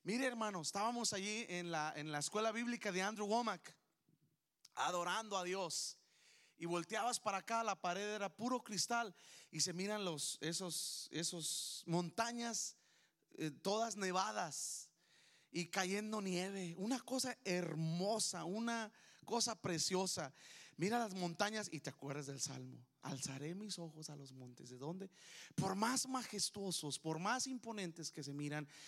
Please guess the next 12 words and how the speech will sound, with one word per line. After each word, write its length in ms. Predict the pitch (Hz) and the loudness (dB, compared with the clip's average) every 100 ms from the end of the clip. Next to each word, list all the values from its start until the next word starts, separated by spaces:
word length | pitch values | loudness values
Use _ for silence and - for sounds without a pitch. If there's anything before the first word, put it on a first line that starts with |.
| - | -4
tu 120 | 160 | 0
ayuda 540 | 147 131 147 202 226 208 | 2 2 2 2 0 0
no 220 | 165 170 | 2 2
viene 440 | 151 143 143 147 151 | 2 2 2 2 0
de 160 | 160 | 0
allí. 420 | 156 139 233 214 - _ _ _ - - - - - | 0 -2 -4 -4 -8 _ _ _ -20 -20 -18 -16 -8
Y 120 | - 214 | 2 6
una 180 | 381 | 6
montaña 800 | 427 427 - 370 339 247 226 254 - _ _ _ _ _ | 6 2 4 4 4 0 -2 -2 -10 _ _ _ _ _
también 540 | - 262 254 311 349 330 | 6 6 4 4 4 4
es 440 | 302 330 - - | 2 4 0 0
una, 560 | 269 320 330 302 254 | 2 4 4 2 -2